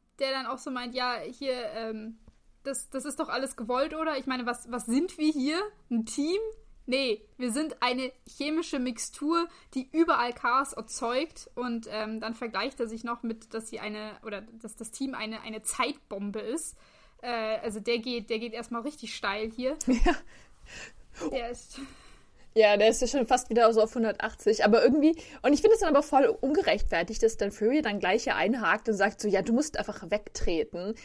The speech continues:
Speaker 2: Der geht überhaupt nicht drauf ein, was Bruce zu sagen hat. Der ist einfach nur so, „Du sollst gehen.“
Speaker 1: Ja.
Speaker 2: Weil ich mir auch so, es regt mich
Speaker 1: Genau,
Speaker 2: richtig
Speaker 1: der sagt
Speaker 2: auf.
Speaker 1: einfach, sie sollten jetzt lieber gehen. <laughs> Und ich dachte mir auch in dem Moment, „Ja, wohin denn bitte? Also weit weg geht ja nicht.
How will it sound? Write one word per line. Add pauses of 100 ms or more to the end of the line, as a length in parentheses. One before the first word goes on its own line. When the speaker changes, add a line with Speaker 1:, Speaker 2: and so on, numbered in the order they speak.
(140)
Speaker 2:
Der
geht
überhaupt
nicht
drauf
ein,
was
Bruce
zu
sagen
hat.
Der
ist
einfach
nur
so,
„Du
sollst
gehen.“
Speaker 1:
Ja. (320)
Speaker 2:
Weil
ich
mir
auch
so, (380)
es
regt
mich
Speaker 1:
Genau,
Speaker 2:
richtig
Speaker 1:
der
sagt
Speaker 2:
auf.
Speaker 1:
einfach,
sie
sollten
jetzt
lieber
gehen.
<laughs>
Und
ich
dachte
mir
auch
in
dem
Moment, (280)
„Ja,
wohin (140)
denn
bitte?
Also (340)
weit (160)
weg (400)
geht
ja (300)
nicht.